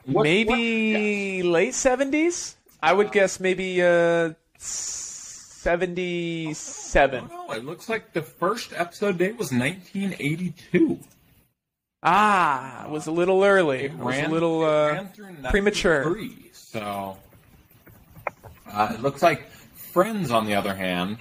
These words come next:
Speaker 1: uh, ran from ninety-four
Speaker 2: Ten seasons.
Speaker 1: to two thousand four. So
Speaker 2: Yeah.
Speaker 1: Friends kinda took over the mantle that Cheers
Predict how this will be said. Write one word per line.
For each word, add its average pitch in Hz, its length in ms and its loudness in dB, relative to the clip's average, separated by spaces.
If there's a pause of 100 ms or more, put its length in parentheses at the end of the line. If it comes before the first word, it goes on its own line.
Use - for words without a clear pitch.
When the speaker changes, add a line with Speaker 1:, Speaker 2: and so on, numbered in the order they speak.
(260)
Speaker 1:
uh, 90 380 2
ran 98 640 -6 (360)
from 95 640 0
ninety-four 117 680 0
Speaker 2:
Ten 220 180 4
seasons. 143 640 -2
Speaker 1:
to 196 120 -4
two - 340 -8
thousand 160 500 -8
four. - 140 -20 (840)
So 101 400 2
Speaker 2:
Yeah. 135 160 6
Speaker 1:
Friends 240 280 -2
kinda 180 320 2
took 147 300 -6
over 151 220 2
the 104 80 0
mantle 101 560 -2
that 78 240 -16
Cheers 104 720 0